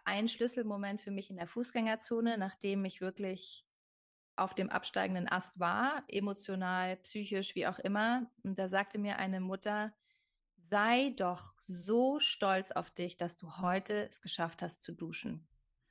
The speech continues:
Und das hat mich so, das hat mir Tränen in die Augen gebracht, weil ich dachte, wow, anstelle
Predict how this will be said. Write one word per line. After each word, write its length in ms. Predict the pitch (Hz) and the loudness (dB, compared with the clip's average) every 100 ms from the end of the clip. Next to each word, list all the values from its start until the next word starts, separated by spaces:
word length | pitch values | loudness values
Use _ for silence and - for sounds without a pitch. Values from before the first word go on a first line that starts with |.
| _ _ _ - | _ _ _ -4
Und 180 | 190 208 | 2 4
das 220 | 233 247 | 4 4
hat 220 | 247 240 | 2 6
mich 320 | 233 226 - | 4 4 -4
so, 500 | - 208 247 285 311 | -12 2 4 6 4
das 220 | 240 233 | 2 0
hat 160 | 240 233 | 0 0
mir 120 | 220 | -2
Tränen 300 | - 302 339 | -2 -2 0
in 80 | 196 | -2
die 120 | 165 | -2
Augen 280 | 165 170 170 | -2 -4 -4
gebracht, 300 | 151 151 165 | -4 -4 -2
weil 140 | 196 202 | 0 0
ich 120 | 202 | -2
dachte, 300 | 202 - 220 | -10 -6 -4
wow, 480 | 220 311 233 180 - - - - _ - | 0 2 2 0 -6 -18 -20 -20 _ -4
anstelle 680 | 196 202 - 240 262 277 | -2 0 2 4 6 4